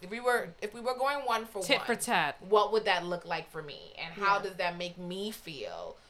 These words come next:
Speaker 1: when, not that I don't understand why you can't come or why you're exhausted or, like, not that I don't wanna come to the kids' stuff, but, like, when you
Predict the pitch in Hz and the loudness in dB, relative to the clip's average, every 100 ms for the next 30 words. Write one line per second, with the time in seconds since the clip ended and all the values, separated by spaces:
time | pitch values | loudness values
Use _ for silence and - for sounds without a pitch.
0 | - 170 190 180 175 156 190 233 285 254 | -18 -2 4 4 2 0 2 2 2 2
1 | 240 214 190 170 170 - 202 190 170 175 | 2 0 -2 -4 -6 0 2 2 6 6
2 | 143 - 87 135 175 - 180 - 156 160 | 6 4 -2 -6 -12 -12 -10 -4 -4 -4
3 | 175 151 151 - 156 165 - - - 165 | -6 -6 -8 -8 -6 -6 -8 -20 -18 0
4 | 180 180 180 175 185 170 156 156 - 156 | 6 8 8 4 2 -2 0 -2 -4 -4
5 | 156 151 - 160 156 156 156 160 165 160 | -2 -4 -4 -4 -4 -4 -2 -2 0 0
6 | 160 151 135 - 220 202 180 160 196 151 | -2 -6 -8 -6 -6 -6 -8 -12 -10 -10
7 | - - 196 147 - 170 160 165 160 165 | -10 0 2 2 -2 -4 -2 -4 -4 -8
8 | 175 | -8